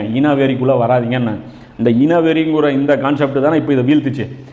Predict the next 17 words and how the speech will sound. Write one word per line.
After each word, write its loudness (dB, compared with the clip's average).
இவன் 0
நாம 2
அரபி, 0
இவர்கள் 0
அஜமி 2
அப்படின்ட்டு. -2
So 0
இது 2
வந்து 0
இவர் 0
வந்து 2
இந்த 2
இடத்துல -2
வந்து -2
செஞ்ச -2
மு-, -2
தவறுங்கிறதுனால 0